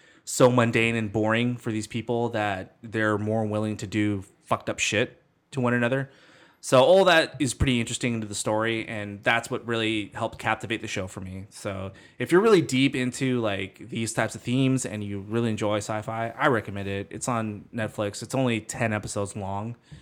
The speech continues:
Um, and I think overall, like, the story is pretty good. The, the acting and the performances, yeah, they're not always on point, but, um,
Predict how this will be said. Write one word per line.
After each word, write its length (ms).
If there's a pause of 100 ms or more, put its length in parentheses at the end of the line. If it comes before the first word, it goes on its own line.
(340)
Um, 540 (340)
and 240
I 180
think 240
overall, 400
like, 360
the 100
story 340
is 80
pretty 200
good. 360 (180)
The, 460
the 80
acting 360
and 80
the 40
performances, 720 (400)
yeah, 280
they're 140
not 180
always 220
on 140
point, 580 (200)
but, 560 (100)
um, 520